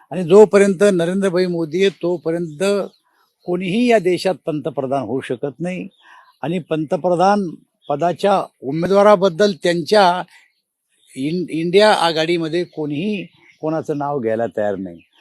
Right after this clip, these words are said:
परंतु जनतेतून नाव आलं समोर की या देशाचे दोन हजार चोवीसचे प्रधानमंत्री नरेंद्र मोदी.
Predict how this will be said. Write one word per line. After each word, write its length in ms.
परंतु 320
जनतेतून 720
नाव 200
आलं 120
समोर 360
की 80
या 100
देशाचे 520
दोन 240
हजार 220
चोवीसचे 440
प्रधानमंत्री 720
नरेंद्र 400
मोदी. 360